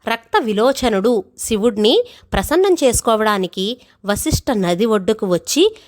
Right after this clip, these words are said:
పదివేల సంవత్సరాలకు పైగా తపస్సు చేశాడు. శివుడు ఆ తపస్సుకు ప్రసన్నమై ఏం వరం కావాలో కోరుకోమన్నాడు.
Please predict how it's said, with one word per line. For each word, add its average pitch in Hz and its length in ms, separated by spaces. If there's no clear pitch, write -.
పదివేల 196 440
సంవత్సరాలకు 262 680
పైగా 196 340
తపస్సు 190 440
చేశాడు. 170 460
శివుడు 311 520
ఆ 185 100
తపస్సుకు 214 640
ప్రసన్నమై 190 680
ఏం 311 280
వరం 233 220
కావాలో 185 440
కోరుకోమన్నాడు. 165 920